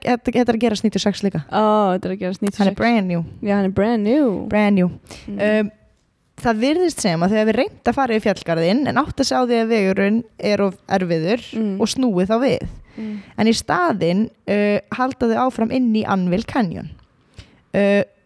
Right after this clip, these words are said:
Speaker 1: sem er svo þar sem þau finnast, uh, þar sem
Speaker 2: Off-road
Speaker 1: bíllinn
Speaker 2: þá?
Speaker 1: Já.
Speaker 2: Mm.
Speaker 1: En vegurinn er álíka erfiður. Þú veist, en í staðinn fyrir að fara yfir skarðið, þá beygja þau inn í Anvil Canyon.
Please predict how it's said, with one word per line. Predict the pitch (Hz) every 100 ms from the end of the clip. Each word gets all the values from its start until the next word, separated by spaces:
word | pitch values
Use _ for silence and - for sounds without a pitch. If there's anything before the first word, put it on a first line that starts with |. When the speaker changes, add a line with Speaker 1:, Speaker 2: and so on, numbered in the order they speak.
| _ _ -
Speaker 1:
sem | - 233 233
er | 214
svo | -
þar | 202 202
sem | - 208
þau | 202 208
finnast, | 190 165 156 175 - -
uh, | - 180 175
þar | 269
sem | 196 180
Speaker 2:
Off-road | 247 262 180
Speaker 1:
bíllinn | - -
Speaker 2:
þá? | -
Speaker 1:
Já. | 233 180 - - -
Speaker 2:
Mm. | - 214 277 202 202 - -
Speaker 1:
En | 214 214
vegurinn | 269 302 262 233
er | 247 269 254
álíka | 254 254 202 208
erfiður. | 214 151 135 160
Þú | - - - _ _ _ -
veist, | -
en | 208
í |
staðinn | 202 262 285
fyrir | 277
að | 233
fara | 208
yfir | 190 185
skarðið, | 277 277 269 262 - -
þá | 208 220
beygja | - 240 214 190
þau | -
inn | 214 214
í | 190 175
Anvil | - 180 180 180
Canyon. | - 160 156